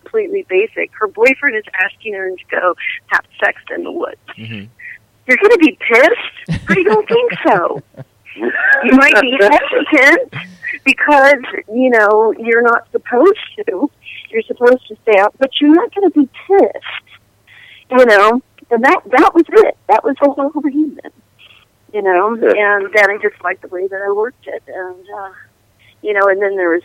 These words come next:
Speaker 1: you know, weird things on the set where I, I don't even know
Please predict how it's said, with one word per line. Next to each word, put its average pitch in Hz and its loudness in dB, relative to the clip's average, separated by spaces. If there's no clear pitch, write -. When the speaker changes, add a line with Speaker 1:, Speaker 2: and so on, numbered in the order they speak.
Speaker 1:
you 196 -14
know, 170 -8
weird 180 -6
things 190 -2
on 185 -12
the 175 -16
set 180 -4
where 180 -8
I, - -14
I 277 -12
don't 302 -2
even 196 -8
know 170 -14